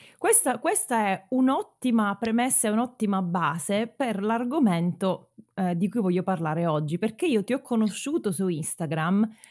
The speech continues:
nel bel mezzo di una grandissima polemica da parte tua sulla questione del mammo.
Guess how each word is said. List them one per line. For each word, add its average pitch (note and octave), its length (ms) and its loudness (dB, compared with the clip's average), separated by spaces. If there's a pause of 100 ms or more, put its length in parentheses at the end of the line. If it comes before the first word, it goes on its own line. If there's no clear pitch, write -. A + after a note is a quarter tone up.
(120)
nel D4+ 360 2
bel C#4+ 220 2
mezzo G#3 520 4
di F#3 240 4
una D#4 440 4
grandissima G#3+ 960 4
polemica F3+ 960 2
da F3+ 140 0
parte A3 500 0
tua F3 460 0 (300)
sulla A3 400 4
questione G3 600 4
del G3 200 6
mammo. D#3+ 720 4